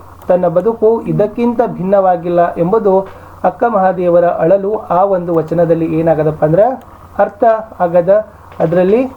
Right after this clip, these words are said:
ಎಸ್ ಅಡಗಿಕೊಂಡಿದೆ. So ಮುಂದಿನ ಎಸ್ ಇತ್ತು, ಕೀರ್ತನ ಸಾಹಿತ್ಯ ಗ್ರಹಿಸೋಣ ಅಂತ ಚಟುವಟಿಕೆ ಆರರಿದೆ. ಪ್ರಸಿದ್ಧ ಕೀರ್ತನೆ ಇದೆ. ಏನಿದೆ? "ಜಲವೇ ಸಕಲ ಕುಲಕ್ಕೆ ತಾಯಲ್ಲವೇ, ಜಲದ ಕುಲವನೇನಾದರೂ ಬಲ್ಲಿರ.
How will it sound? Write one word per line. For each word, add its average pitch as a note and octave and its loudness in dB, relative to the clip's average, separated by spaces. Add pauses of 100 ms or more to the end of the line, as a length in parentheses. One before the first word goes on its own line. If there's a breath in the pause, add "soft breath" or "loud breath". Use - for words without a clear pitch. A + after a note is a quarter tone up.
(100)
ಎಸ್ E3 -2 (100)
ಅಡಗಿಕೊಂಡಿದೆ. D#3 -4 (400)
So E3+ 2
ಮುಂದಿನ F3 0 (680 loud breath)
ಎಸ್ G3+ 0
ಇತ್ತು, G#3 -2
ಕೀರ್ತನ F#3 -2
ಸಾಹಿತ್ಯ F3 0
ಗ್ರಹಿಸೋಣ F3+ 0
ಅಂತ G3 -2
ಚಟುವಟಿಕೆ E3+ -2
ಆರರಿದೆ. E3 2 (400 loud breath)
ಪ್ರಸಿದ್ಧ F#3 0
ಕೀರ್ತನೆ G#3 -2
ಇದೆ. G#3 0 (140)
ಏನಿದೆ? G3 2 (320 loud breath)
"ಜಲವೇ G#3+ 2
ಸಕಲ G#3+ 0
ಕುಲಕ್ಕೆ F#3+ -2
ತಾಯಲ್ಲವೇ, E3+ 0 (100)
ಜಲದ G#3+ 0 (180)
ಕುಲವನೇನಾದರೂ F3+ 0
ಬಲ್ಲಿರ. G#3 -2